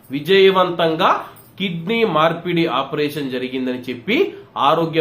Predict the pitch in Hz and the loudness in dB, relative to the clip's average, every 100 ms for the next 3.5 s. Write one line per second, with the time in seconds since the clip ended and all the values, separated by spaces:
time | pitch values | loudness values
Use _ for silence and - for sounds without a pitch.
0 | 143 131 135 131 127 131 123 120 117 113 | 0 -2 -6 -10 -10 -6 -6 -6 -10 -10
1 | 120 135 127 135 143 214 - _ - 160 | -6 -8 -6 -6 -6 -6 -10 _ -4 0
2 | 202 196 214 202 196 226 339 - 180 214 | 2 4 4 6 4 2 2 0 2 4
3 | 220 165 208 208 | 2 2 2 4